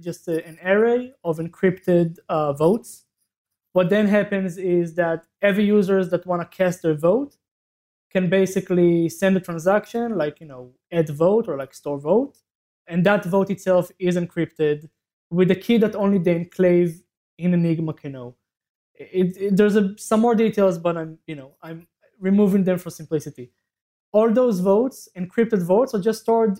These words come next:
in the smart contract state in Ethereum. Ethereum doesn't understand these encrypted votes. This is just, like, random, random junk to Ethereum. But basically, the user can then submit a request, uh, to the Ethereum blockchain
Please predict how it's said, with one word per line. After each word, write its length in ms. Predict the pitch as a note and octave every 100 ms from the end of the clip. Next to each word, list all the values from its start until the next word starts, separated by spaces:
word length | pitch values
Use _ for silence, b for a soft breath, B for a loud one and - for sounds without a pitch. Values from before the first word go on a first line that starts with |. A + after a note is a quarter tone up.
| _
in 140 | G#3 A3
the 80 |
smart 320 | A#3 G#3 G3+ -
contract 340 | F#3+ F#3 F#3
state 300 | - F3 E3+
in 120 | F3+
Ethereum. 600 | E3+ - E3+ D3+ C#3 B2+
Ethereum 420 | F3 F3 B3+ C4 G#3+
doesn't 280 | G3+ G3
understand 500 | F#3+ F3+ - - E3
these 140 | D#3 C#3+
encrypted 420 | C#3 C#3+ - C3+
votes. 360 | C3 C3 A#2+ _
This 220 | C3+ -
is 160 | C#3
just, 280 | - E3 D#3
like, 180 | D3+ D3 _ -
random, 720 | D#3+ F3+ F3+ E3+ D#3+ D#3 D3+ _ _ _ _ _
random 440 | E3+ F#3+ F#3+ F#3 E3+
junk 400 | F#3 F3 E3+ _
to 80 | D#3
Ethereum. 480 | - D#3+ C3+ A#2 A#2 _ _ -
But 420 | D#3 A3+ F#3+ F#3+ _ _ _ _ _ _ -
basically, 760 | D#3 A3 A3+ A#3 G3+ F3+ E3+ E3+
the 140 | D#3+
user 320 | F3+ G3+ G#3
can 240 | G3 F#3 F3
then 320 | F3+ F#3 F3+
submit 420 | F3+ E3+ F#3 A3+
a 60 | A3+
request, 540 | G3+ - F#3+ F#3 F3+ _ _ _ _ _
uh, 280 | E3 E3 D#3+
to 180 | D#3 G3
the 120 | F#3
Ethereum 440 | F3+ F#3 F3 E3+ E3
blockchain 680 | G#3+ A3 - F#3 F3+ F3